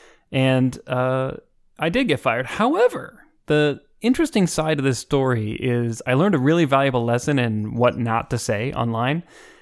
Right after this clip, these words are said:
And in the long run, I think that this didn't really damage my reputation in a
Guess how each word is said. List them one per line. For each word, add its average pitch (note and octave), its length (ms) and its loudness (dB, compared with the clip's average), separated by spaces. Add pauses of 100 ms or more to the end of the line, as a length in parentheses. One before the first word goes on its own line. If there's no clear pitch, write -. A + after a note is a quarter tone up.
(120)
And D3+ 440 2 (400)
in A3+ 240 4
the A#3 120 4
long D3 340 2
run, B2 240 2
I A#2 140 0
think B2+ 340 0
that C3 200 0
this B2+ 280 2
didn't F#3 420 0
really C#3 440 4
damage B2+ 720 2
my A#2+ 160 2
reputation A#2+ 800 0
in A#2 200 0
a A2 240 0